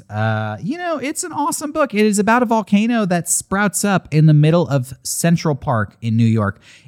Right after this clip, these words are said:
in the summer of a fictitious twenty sixteen. This event coincides with mysterious things happening all over the world. Um, kids get sent back in time. They can time travel.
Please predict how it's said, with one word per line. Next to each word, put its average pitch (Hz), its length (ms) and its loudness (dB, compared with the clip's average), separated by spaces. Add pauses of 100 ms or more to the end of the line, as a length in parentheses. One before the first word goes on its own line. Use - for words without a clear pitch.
(120)
in 262 220 4
the 269 80 4
summer 226 600 4
of 156 220 2
a 151 100 2
fictitious - 1200 -4 (480)
twenty 127 300 2
sixteen. 107 800 -2 (380)
This 127 240 -2
event 120 300 0
coincides 120 680 2
with 113 220 -6 (100)
mysterious 120 540 0
things 127 280 2
happening 123 440 -2
all 131 240 0
over 107 180 4
the 85 80 -2
world. 104 600 2 (420)
Um, 104 640 -4 (460)
kids 156 420 2
get - 260 -4
sent 143 280 0
back 131 220 -2
in 120 120 0
time. 165 460 2
They 131 100 2
can 123 120 -4
time 156 380 -2
travel. 151 640 -2